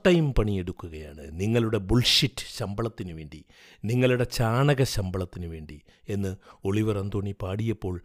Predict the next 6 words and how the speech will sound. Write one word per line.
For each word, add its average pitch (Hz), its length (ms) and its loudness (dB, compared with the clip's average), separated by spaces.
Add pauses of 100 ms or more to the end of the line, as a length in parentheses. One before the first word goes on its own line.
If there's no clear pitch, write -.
(240)
അമേരിക്ക 107 480 0 (460)
അത് 98 260 -4 (240)
ഏറ്റുപാടി. - 560 -2 (1120)
ഒരു 156 140 8
ഗാനം 151 420 8 (240)
ഇതാ 123 220 4